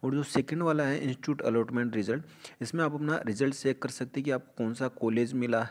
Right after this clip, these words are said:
है, और इसमें ही आप अपना, अ, रिजल्ट चेक कर पाएंगे। तो जैसे ही आप इंस्टीट्यूट अलॉटमेंट रिजल्ट इस पर क्लिक करेंगे, तो आपके पास जो इंटरफेस आएगा दोस्तों, वो इस तरीके का इंटरफेस आएगा।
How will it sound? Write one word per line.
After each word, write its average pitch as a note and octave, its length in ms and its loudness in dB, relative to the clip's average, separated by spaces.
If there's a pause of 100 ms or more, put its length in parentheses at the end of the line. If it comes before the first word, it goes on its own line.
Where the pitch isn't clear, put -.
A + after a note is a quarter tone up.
है, C#3+ 220 -2 (520)
और G2+ 320 4 (420)
इसमें D#3 360 0
ही D#3+ 240 0
आप D3 240 -2
अपना, C3 240 -2
अ, C#3 100 -8 (180)
रिजल्ट B2 560 -2
चेक A2+ 260 0
कर G#2 120 -2
पाएंगे। F2 400 -2 (420)
तो C3+ 160 0 (180)
जैसे C3+ 300 2
ही E3 200 4
आप D3 220 0
इंस्टीट्यूट D3 380 0
अलॉटमेंट B2+ 500 2
रिजल्ट A#2+ 360 2
इस A2 120 -8
पर - 120 -4
क्लिक C#3+ 340 0
करेंगे, A2+ 460 0 (360)
तो B2 60 -2
आपके - 360 0
पास D3 200 0
जो D3+ 240 -2
इंटरफेस C#3 480 0
आएगा A2 260 4
दोस्तों, A2 440 -2 (360)
वो C3 240 2
इस E3 140 -4
तरीके D3+ 280 4
का C#3 80 2
इंटरफेस B2 500 0
आएगा। F2 380 -2